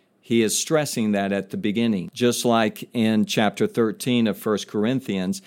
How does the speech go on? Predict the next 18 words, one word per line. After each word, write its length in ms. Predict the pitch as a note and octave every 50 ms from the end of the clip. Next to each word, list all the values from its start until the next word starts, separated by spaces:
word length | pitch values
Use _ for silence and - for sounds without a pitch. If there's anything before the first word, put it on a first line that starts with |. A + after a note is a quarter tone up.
| - - - _
he 220 | _ - C3+ C#3
has 320 | C#3 C3 B2 A#2+ A2+ - -
to 320 | - - A#2+ A2+ G#2+ G#2 -
insert 800 | - A2+ G#2 G2+ - - - - - D#3+ D#3 C#3+ C3+ B2 A#2 - -
the 160 | - G#2 G#2
great 400 | F#2+ F2 G#2 A2+ A#2+ B2 A#2+ -
love 400 | - A2 A2 A#2+ C#3 D#3+ E3 -
chapter 720 | - - - A2 F#2+ F#2 F2+ - - - G#2 F#2+ F#2+ G#2+ G#2 - - - _ _ _ -
within 480 | A2+ A2 A2 G#2 F#2 A2+ A#2 A#2+ A#2+ A2+
chapters 500 | - - A#2+ A2+ G#2+ - A#2 G2+ - -
twelve 360 | - B2+ A#2+ A2 G#2+ F#2 G2+
and 120 | G2 G2
fourteen 760 | - - A#2 A2 G#2+ G#2 - - - D3 C#3 A#2+ G#2+ G#2 G#2
to 180 | G2+ - B2 G#2+
show 340 | - - - E3 D#3+ D#3+ -
them 300 | B2+ B2+ A#2 A2+ A2 -
a 100 | - A2 G#2+
more 440 | G#2+ A2+ A#2 A#2+ A2+ A2+ A2 A2+